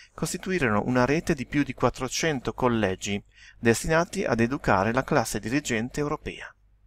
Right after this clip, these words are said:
Nei collegi fu applicata la pedagogia umanistica, sfrondata però da tutti i suoi aspetti più pericolosi, come la costituzione di un pensiero critico. I gesuiti lavorarono duramente,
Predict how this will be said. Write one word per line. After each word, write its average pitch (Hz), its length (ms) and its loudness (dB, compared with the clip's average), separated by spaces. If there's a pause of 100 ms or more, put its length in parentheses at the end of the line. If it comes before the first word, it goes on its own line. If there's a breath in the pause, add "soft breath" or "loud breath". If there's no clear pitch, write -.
(600 loud breath)
Nei 98 160 0
collegi 117 560 4
fu 127 140 -2
applicata 120 640 4
la 110 100 6
pedagogia 117 640 2
umanistica, 110 760 2 (460 loud breath)
sfrondata 151 840 2
però 113 320 4
da 123 120 2
tutti - 320 -4
i - 20 -2
suoi 139 200 -2
aspetti 165 440 0
più 170 160 -12
pericolosi, 101 800 0 (420 loud breath)
come 127 220 2
la 98 100 6
costituzione 117 840 -2
di 123 80 -4
un 120 120 -2
pensiero 139 500 -4
critico. - 560 -18 (1400 loud breath)
I 110 100 -4
gesuiti 113 760 0 (200 loud breath)
lavorarono 113 520 6
duramente, 110 800 0